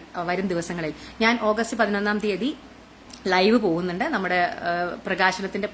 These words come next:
മുഴുവൻ, ആ, പരിപാടികളും ലൈവായിട്ട് തന്നെ നമ്മുടെ പേജിൽ പോവാൻ ഞാൻ ശ്രമിക്കാം.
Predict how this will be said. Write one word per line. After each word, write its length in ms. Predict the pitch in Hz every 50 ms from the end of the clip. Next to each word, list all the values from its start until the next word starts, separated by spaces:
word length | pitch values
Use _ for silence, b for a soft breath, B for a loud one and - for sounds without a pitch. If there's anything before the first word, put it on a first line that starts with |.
| -
മുഴുവൻ, 420 | 208 190 190 190 220 240 294 269 208 - - B B B B B B 185
ആ, 240 | 175 175 170 170 165 -
പരിപാടികളും 560 | 180 170 170 180 175 175 175 175 202 247 247
ലൈവായിട്ട് 520 | 190 175 170 165 170 190 185 185 180 180 185
തന്നെ 120 | 175 196
നമ്മുടെ 380 | 202 170 160 156 165 170 165 - - - - - - - - -
പേജിൽ 300 | 180 175 175 170 226 262
പോവാൻ 380 | 240 - 185 170 175 175 175 175
ഞാൻ 120 | 170 170
ശ്രമിക്കാം. 680 | - - 165 160 151 - 233 330 370 - - - -